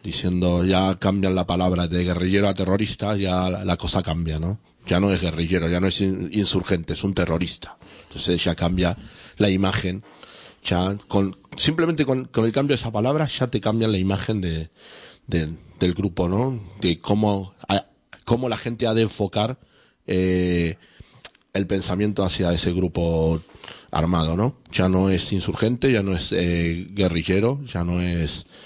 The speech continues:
subversivo, es terrorista, ¿no? Directamente, lo que quieren es matar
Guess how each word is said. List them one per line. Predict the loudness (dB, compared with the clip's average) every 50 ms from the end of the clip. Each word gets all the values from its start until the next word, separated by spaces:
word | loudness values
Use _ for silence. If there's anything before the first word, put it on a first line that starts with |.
| -20 -14 -6
subversivo, | -2 0 2 2 2 0 0 0 2 2 2 2 2 0
es | -2 -4
terrorista, | -2 -2 0 0 -2 -2 -4 -6 -8 -8 -10 -16 -20 _ _ -20 -20 -18
¿no? | -18 -18 -16 -12 -8
Directamente, | -4 -4 -2 -2 -2 -4 -4 -4 -4 -6 -6 -6 -6
lo | -4 -4
que | -4 -4 -4
quieren | -2 -2 0 0 -2 -2
es | -4
matar | -6 -6 -4 -2 0 0 0 0 -2